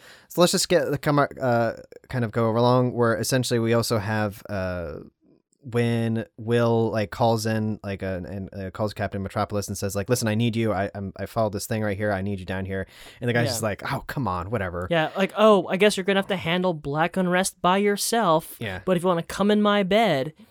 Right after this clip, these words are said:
Speaker 1: <laughs>
Speaker 2: it's, it's, it's the whole thing. Okay, uh, not at, not the, not the gay stuff, but the power dynamic is so gross. It's
Speaker 1: Mm-hmm.
Speaker 2: so unpleasant. It's, it's really, like,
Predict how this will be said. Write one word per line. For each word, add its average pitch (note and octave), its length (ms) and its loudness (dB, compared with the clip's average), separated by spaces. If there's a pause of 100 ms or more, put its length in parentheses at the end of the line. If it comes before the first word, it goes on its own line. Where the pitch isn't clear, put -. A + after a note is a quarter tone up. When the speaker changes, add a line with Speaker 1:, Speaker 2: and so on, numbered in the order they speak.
(120)
Speaker 1:
<laughs> - 240 -10
Speaker 2:
it's, G3+ 180 0
it's, G3+ 220 2
it's G3+ 380 2 (120)
the G#3 220 0
whole B3 220 6
thing. F#3 320 -2 (600)
Okay, F#3+ 240 0 (140)
uh, F#3 160 0
not F#3+ 380 4
at, G#3 180 0
not F#3+ 380 4
the, A#3+ 280 2
not A#3 140 0
the C#4 80 -2
gay A3+ 240 6
stuff, B2+ 420 -6 (240)
but F3+ 220 4
the F#3 80 -2
power G3+ 400 4
dynamic D3 640 0
is D3 120 -6
so D3+ 600 0
gross. C#3 720 -2
It's A#2+ 140 0
Speaker 1:
Mm-hmm. A2 60 4
Speaker 2:
so E3+ 520 4
unpleasant. C3+ 800 -4 (640)
It's, F3 180 -2
it's F#3 160 -2
really, F3 280 4
like, D#3 280 2